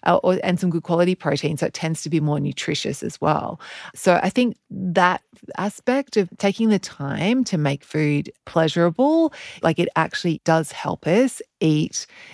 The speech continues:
in a way that's better for us. And my third reason here about why we should take the time to make food taste amazing is, like, just because we can, <laughs> because it's fun and because it's, you know, it's one of life's little joys. And, you know, life is hard, and it's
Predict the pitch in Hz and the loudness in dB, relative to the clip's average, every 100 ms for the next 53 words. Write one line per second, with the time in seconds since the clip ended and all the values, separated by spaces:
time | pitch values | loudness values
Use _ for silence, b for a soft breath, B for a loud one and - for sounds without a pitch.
0 | B 170 170 151 - - - - - 160 | B 4 4 4 2 2 0 -2 0 2
1 | 202 - - - - - - 180 190 185 | 2 0 0 0 -2 -6 -4 0 2 0
2 | - 170 170 220 196 160 - 160 156 165 | -4 -2 2 4 4 2 2 2 2 0
3 | 165 160 160 160 165 160 170 185 196 - | 0 0 2 0 -2 -4 -2 -2 -4 -4
4 | 180 - - 170 165 151 - - 165 156 | -4 -2 -2 -2 0 -2 -2 0 0 0
5 | 170 151 - 156 170 208 175 175 175 - | -4 -6 -4 -2 2 2 2 2 2 -2
6 | _ - 175 151 143 214 - 320 - 233 | _ 0 2 0 2 2 4 2 2 0
7 | - - 233 220 175 160 - - 240 247 | -4 0 4 4 2 0 2 4 4 2
8 | - - 196 240 196 196 226 202 202 190 | -6 0 2 2 2 2 2 2 0 -2
9 | - 196 175 - 233 175 - 208 185 190 | -2 -2 -2 -2 -4 -6 -10 -2 -2 -2
10 | - 196 180 202 208 185 165 156 - - | -2 -4 -2 0 0 0 0 0 -2 -8
11 | 180 170 165 214 269 233 - 156 156 160 | -2 0 0 0 4 4 4 -2 -2 -2
12 | 160 190 254 254 - 247 247 165 165 175 | 0 0 -2 -6 -6 -2 2 2 0 -2
13 | - - 170 - | -4 -6 -6 -8